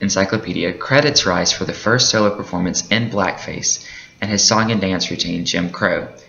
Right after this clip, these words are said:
for, for creating this character type. Even though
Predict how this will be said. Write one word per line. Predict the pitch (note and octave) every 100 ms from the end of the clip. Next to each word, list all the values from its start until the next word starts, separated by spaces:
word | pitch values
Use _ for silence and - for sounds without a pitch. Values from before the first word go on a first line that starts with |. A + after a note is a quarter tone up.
| _
for, | -
for | F#2 - - G2+
creating | G2 - G2 F#2 F2+ F2+
this | F2
character | - E2+ E2+ -
type. | - - - - - _ _ _ _ _ _ _ - - -
Even | C3 D3+ D#3+
though | C3+ B2 A2+ A2+